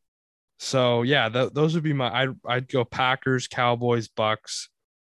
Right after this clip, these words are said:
Cardinals, and Rams for my N F C, uh,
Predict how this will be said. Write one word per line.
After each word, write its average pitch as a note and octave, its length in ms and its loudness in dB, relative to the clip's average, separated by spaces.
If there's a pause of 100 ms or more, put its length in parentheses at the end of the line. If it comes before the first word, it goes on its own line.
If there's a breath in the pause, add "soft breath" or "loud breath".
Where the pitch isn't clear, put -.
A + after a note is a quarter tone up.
(100)
Cardinals, A2 800 -2 (720)
and G2 140 -10
Rams F2+ 440 -10
for - 180 -12
my G2 160 -8
N G2 120 -4
F G2+ 120 -8
C, F#2+ 400 -10
uh, F2+ 280 -8